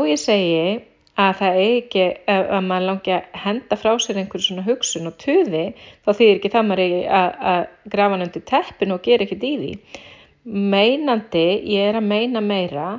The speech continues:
ef það er eitthvað sem þú getur ekki gert í hlutnum, af hverju þá að vera að nöldra undan honum? Af hverju þá ekki bara frekar að hætta að tala og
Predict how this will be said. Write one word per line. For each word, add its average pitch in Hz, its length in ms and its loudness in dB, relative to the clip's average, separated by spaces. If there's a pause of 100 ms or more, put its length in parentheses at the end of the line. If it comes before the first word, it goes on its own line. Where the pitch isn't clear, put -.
(140)
ef 196 80 -2
það 220 160 2
er 247 80 2
eitthvað 247 200 -4
sem 233 100 -2
þú 208 100 -8
getur 277 260 2
ekki 240 160 0
gert - 300 0
í 226 80 0
hlutnum, 202 500 -4 (560)
af 247 240 0
hverju 392 160 0
þá 359 80 0
að 294 80 2
vera 262 160 2
að 254 80 -2
nöldra 277 340 -2
undan 170 340 -8
honum? 190 200 -12 (560)
Af 226 160 -6
hverju 294 180 -2
þá 302 80 4
ekki 285 220 -4
bara 240 160 0
frekar 269 720 0 (1500)
að 214 240 2 (240)
hætta 262 400 -6 (280)
að 190 280 -6 (400)
tala 185 560 -4
og 180 100 -6